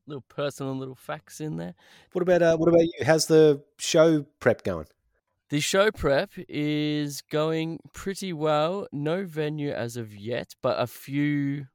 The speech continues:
Speaker 1: locations sorted.
Speaker 2: Hey. Well, you
Speaker 1: So
Speaker 2: mean as in different towns to do it in, or?
Speaker 1: No, like, in this town, in Portland. So in Portland, there's a few places I've scoped out. I don't know where the time goes. I'm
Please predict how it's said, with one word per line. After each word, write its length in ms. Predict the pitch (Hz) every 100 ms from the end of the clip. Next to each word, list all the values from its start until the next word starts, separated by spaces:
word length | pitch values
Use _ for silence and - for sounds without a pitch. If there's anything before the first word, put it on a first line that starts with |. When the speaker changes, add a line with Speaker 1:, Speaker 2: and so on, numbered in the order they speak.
| _
Speaker 1:
locations 1040 | 131 123 120 131 123 - 120 117 113 - - _
sorted. 880 | - - 113 117 - 92 120 165 185 _ _ _ _ -
Speaker 2:
Hey. 480 | 151 285 302 76 _ _ -
Well, 260 | 131 131
you 80 | 131
Speaker 1:
So 20 | 135
Speaker 2:
mean 140 | 131
as 140 | 123 123
in 120 | -
different 320 | 117 - 104
towns 380 | 113 120 123 117
to 100 | 117
do 140 | 131
it 80 | 165
in, 120 | 226
or? 120 | 160 95
Speaker 1:
No, 560 | 127 123 120 117 113 110
like, 320 | 110 120 _ -
in 160 | 117
this 180 | 107 104
town, 260 | - 95 90
in 140 | 113
Portland. 560 | 101 110 85 71 87 _ _ _ _ _ _
So 440 | - 107 107 104 95 -
in 180 | 131
Portland, 460 | 123 123 117 113 117
there's 140 | 107
a 60 | 113
few 500 | - 123 123 120 113 - _
places 460 | 117 107 - 107
I've 120 | 101 101
scoped 480 | - - 98 101 95
out. 260 | 95 104 - _ _ _ _ _ _ _ _ _ _ _ _ -
I 60 | 165
don't 100 | 180
know 140 | 190
where 120 | 170 143
the 80 |
time 340 | 131 131 131 131
goes. 320 | 110 95 101
I'm 320 | 110 110 104